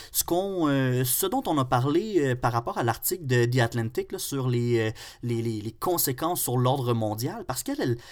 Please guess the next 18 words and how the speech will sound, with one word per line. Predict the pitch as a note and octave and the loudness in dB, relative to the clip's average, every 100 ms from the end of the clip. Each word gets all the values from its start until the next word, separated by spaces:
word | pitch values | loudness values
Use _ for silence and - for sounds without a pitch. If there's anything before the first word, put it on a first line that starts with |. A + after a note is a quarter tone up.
| - | -4
elle | C3+ C3 | -2 0
propose | D3 D#3+ A#3 B3+ C#3+ | 0 -2 -4 -4 0
de | C#3 | 2
repenser | C3 F4 D#3+ D3+ G3+ | 2 0 0 0 2
la, | E3 C3 B2 | 2 4 2
la, | A#2 | 0
l'organisation | - B2 C3 C3+ C3 A#2+ - | 0 0 2 2 2 0 0
de | D3+ | -2
la | B2 | 0
société, | - G#2+ A2+ - E3+ G#3 - - - | 0 -2 -4 -2 -2 -2 -8 -16 -4
une | B2 B2 | 2 2
réflexion | C3+ A3 F3+ F3+ G3 F#3 | 2 2 0 0 0 -2
sur | - D3 | -2 0
le | B2+ | 0
fis-, | B2 B2 - | 0 0 0
le | C3 B2 | 4 2
filet | A#2+ C3+ C#3 | 4 2 2
social, | - B2 - B2+ E3+ F#3+ | 2 0 0 0 0 -4